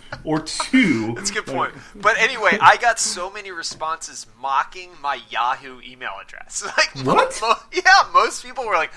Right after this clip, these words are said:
Speaker 2: "You haven't, you're still using Yahoo? What's going on over there?" And
Speaker 1: What's
Speaker 2: I was like,
Speaker 1: what's the new one? What's,
Speaker 2: I
Speaker 1: what's the
Speaker 2: think if you,
Speaker 1: suggestion?
Speaker 2: I, I, I think right now, if you don't have a Gmail,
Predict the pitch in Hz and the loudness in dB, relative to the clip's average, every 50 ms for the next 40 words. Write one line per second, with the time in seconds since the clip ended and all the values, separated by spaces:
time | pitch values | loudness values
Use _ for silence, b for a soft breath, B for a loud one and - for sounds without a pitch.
0 | B B B 120 135 175 208 214 226 226 208 170 - - - 156 214 - - - | B B B -6 0 4 6 6 6 4 2 -6 -6 -10 -12 -10 -8 -8 -8 -6
1 | 247 233 180 151 180 190 175 165 143 127 123 117 135 175 233 233 220 247 277 247 | -6 -6 -6 -6 -8 -10 -10 -12 -12 -6 -2 0 2 2 2 0 -4 -10 -12 -12
2 | 196 220 - - - 202 214 202 135 120 151 214 277 240 202 165 127 127 127 127 | -12 -12 -12 -12 -8 -6 -6 -4 -4 -2 -2 -2 -4 -4 -6 -8 -8 -8 -6 -2
3 | 135 240 285 269 - 302 254 202 233 269 359 - 339 - 247 277 359 415 381 226 | 2 2 2 2 2 -2 -2 -2 0 0 0 2 2 4 4 6 6 6 6 4
4 | 156 135 131 151 - - - - - - - - - - - 208 - 240 208 - | 2 2 2 0 0 -2 -6 -14 -16 -16 -14 -10 -4 0 0 0 2 0 0 0
5 | - 208 175 - 262 330 277 269 - - - 117 - - 160 180 208 226 269 269 | 0 0 2 4 6 6 6 6 4 2 2 2 2 2 2 2 2 2 -6 -14
6 | - - 143 160 180 190 - 175 170 175 170 156 160 175 208 190 202 175 175 131 | -14 -8 -4 -2 -2 -2 -2 -4 -4 -4 -4 -6 -10 -14 -12 -10 -10 -10 -10 -14
7 | 117 - 110 113 131 143 156 165 175 190 196 | -14 -20 -20 -20 -20 -18 -16 -14 -14 -14 -16